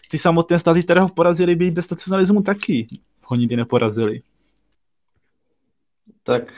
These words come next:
Speaker 2: eh, tak je samozřejmě, že něco špatný je k něčemu dobrý, k něčemu dobrý je si k něčemu špatný, jo? Tak v té
Speaker 1: Mhm.
Speaker 2: době to a-, bylo asi potřeba.
Speaker 1: Mhm.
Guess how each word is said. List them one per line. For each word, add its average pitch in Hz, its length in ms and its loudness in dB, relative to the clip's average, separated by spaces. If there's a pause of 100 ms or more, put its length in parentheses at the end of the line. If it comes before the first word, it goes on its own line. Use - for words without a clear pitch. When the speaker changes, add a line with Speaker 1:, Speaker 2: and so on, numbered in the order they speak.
Speaker 2:
eh, 113 260 -2
tak 123 180 -8
je 135 360 0 (340)
samozřejmě, 131 480 -6
že 127 300 -6
něco 113 400 -8
špatný 107 420 -8
je 120 80 -6
k - 80 -12
něčemu 113 320 -12
dobrý, 107 380 -10
k - 40 -20
něčemu 117 300 -10
dobrý 113 200 -10
je 113 140 -6
si 127 140 -12
k - 300 -20
něčemu 131 300 -8
špatný, 117 520 -10
jo? 98 280 -10
Tak 104 140 -14 (480)
v 131 100 -6
té 143 60 2
Speaker 1:
Mhm. 147 100 0
Speaker 2:
době 156 200 4
to 151 120 -4
a-, 147 300 2
bylo 135 180 0
asi 127 180 -2
potřeba. 95 600 -8 (220)
Speaker 1:
Mhm. 135 360 -4